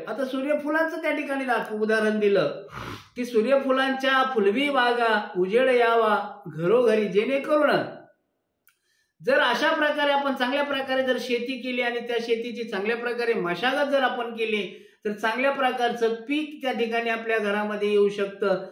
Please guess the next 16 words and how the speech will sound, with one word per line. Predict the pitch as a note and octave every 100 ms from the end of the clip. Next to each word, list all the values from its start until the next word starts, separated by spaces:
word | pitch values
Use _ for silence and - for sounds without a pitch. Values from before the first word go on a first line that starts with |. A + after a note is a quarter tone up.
| - _
जेणेकरून | F3 G#3+ A3+ C4+
आपण | G#3 G3+ C#4+
केलेलं | C#4+ C#4 C4 B3
कार्य, | B3 A#3 A3+ A3+ A3 G3 - - F3+
या | A3
कार्याचं | A#3+ G#3+ G#3 A3+ A3+ B3+ C4+ B3+
त्या | A3+
ठिकाणी | A3 G#3+ G#3 G#3+
एक | G#3+
चांगल्या | G#3 G#3 A#3
प्रकारे | A#3+ A3 G#3+ G#3+ G#3 G3 F#3+ -
समाजामध्ये | F#3 G3+ G#3 A3 A3 G#3
आपली | G3 G3+
प्रतिष्ठा | G3 F#3 F#3 F#3 - G3 G3 E3+ D3+
राहू | E3 G#3+
शकते. | A#3+ A3 - G3+ E3+ D#3 -